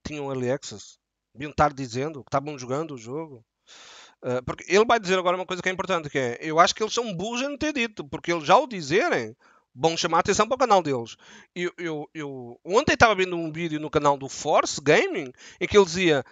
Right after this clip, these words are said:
"Galera, tenho, uh, no-, grandes novidades sobre o, o Diablo quatro." Depois eu fui no vídeo e ele diz, "Ah, galera, a novidade que eu tenho para dizer é que eu tive acesso antecipado, então assim que cair o embargo eu vou lançar uns vídeos."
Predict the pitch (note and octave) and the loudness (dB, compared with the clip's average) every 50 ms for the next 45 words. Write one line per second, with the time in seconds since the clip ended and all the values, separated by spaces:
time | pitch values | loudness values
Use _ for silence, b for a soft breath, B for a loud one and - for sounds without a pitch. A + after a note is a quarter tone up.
0 | b b - - A3+ B3+ E4 E4+ D4+ A#3+ G3+ - - B3 D#4 D4+ C#4+ C4+ B3+ A#3 | b b 6 8 8 10 10 10 10 10 10 10 10 8 8 6 0 -4 -6 -4
1 | - A3 G#3 G3+ G#3 B3+ B3 - D#3 E3+ G#3+ D4 E4+ E4+ E4 B3+ A#3+ D4 D#4 D4 | -4 -6 -6 -4 -6 -8 -8 -2 4 8 8 8 8 6 2 -2 -6 -6 -4 -4
2 | C4+ A3+ A#3 B3 C4+ C#4 C#4+ C#4+ C4+ C#4+ A#3 - - B3 C4 C#4+ C#4 D4+ C4 B3+ | 2 6 10 12 12 12 12 10 6 2 -4 -4 -2 0 0 0 0 -2 -6 -8
3 | B3+ B3 A#3+ A3+ B B B B - G#3 F#3 G3+ G#3+ A3 A3+ A3+ A#3 G3 - G#3 | -8 -10 -12 -12 B B B B -12 -4 6 8 10 10 10 8 6 2 6 8
4 | F#3+ D#3+ C#3+ C3 C3+ C3 C3+ - F#3+ D#3+ F3 E3+ E3 E3+ C3+ - G#3 B3 D#4+ C4 | 10 10 8 6 2 -4 -6 -6 -4 -2 0 0 -2 -2 -4 -6 -6 -4 -2 -2
5 | G#3 F3+ G#3+ C4 C#4+ B3 G#3+ G#3+ G#3 F#3+ G3 F3 D#3 - B B B B B - | -2 0 0 0 2 2 4 4 4 4 2 0 -4 -4 B B B B B 10
6 | D#4+ F4 E4 C#4+ C4+ C4 C4 B3 G3+ F3 D3+ C3+ A#2+ - b b b - G#3 A#3 | 12 12 12 12 12 12 12 12 10 10 8 4 0 -4 b b b -10 -8 -6
7 | C4 D4 B3+ C4 D4 C4 C#4 B3+ C4+ C4 B3 A3 A#3 G#3 F3+ G3+ B3 D4 D#4 - | 0 6 8 8 8 8 6 2 2 2 2 0 -2 0 0 0 2 2 2 2
8 | - C#4 - D#4 D#4+ D#4 - - - A3 A3+ A#3+ A#3 - A#3 A#3+ A#3 - B3+ G#3+ | 2 0 -2 0 0 0 0 4 6 8 8 8 6 4 2 -2 -2 -6 -2 2
9 | - A3 G3+ F#3+ E3+ E3 - G#3+ G3 F#3 F3 B B B B - F3+ E3+ - - | 6 6 6 6 4 2 0 0 -2 -2 -4 B B B B 2 2 2 2 4
10 | - C#4 C#4 F4+ G4 F4+ - F#4 D#4+ G#3 - - - A#3+ A#3+ A#3 A3 G#3 G3 F3+ | 4 4 4 4 2 2 2 2 2 0 -2 2 4 4 4 4 2 0 0 -2
11 | E3+ D#3 D#3 F#3 A#3 D4+ E4+ E4 D#4 C#4 G3+ A3 A#3+ B3+ B3 - B3 A#3+ C4 C4+ | -2 4 8 10 10 12 10 10 8 6 4 4 4 4 6 8 8 8 6 4
12 | A#3 A#3 B3 A#3+ A3+ F#3+ D#3+ C#3+ C3 | 0 -4 -4 -4 -4 -4 -6 -8 -10